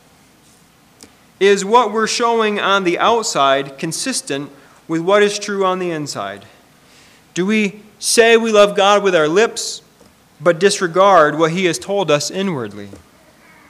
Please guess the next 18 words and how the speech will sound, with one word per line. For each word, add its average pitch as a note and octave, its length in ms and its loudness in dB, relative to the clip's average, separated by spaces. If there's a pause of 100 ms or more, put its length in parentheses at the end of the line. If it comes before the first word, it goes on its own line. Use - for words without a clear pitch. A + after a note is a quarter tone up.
(640)
Do F3 120 -2
we A3 160 -2
portray G#3+ 480 2
ourselves G#3+ 460 2
as E3+ 180 -8 (360)
good G3 240 2
Christians G#3 500 -2
on F#3+ 180 2
the F3 120 0
outside, F#3 720 0 (600)
and D#3 140 -4
then E3 100 0
actually F#3+ 540 2
on E3+ 140 2
the E3+ 140 0
inside G3 420 2
we're D3 100 0
coddling E3+ 720 2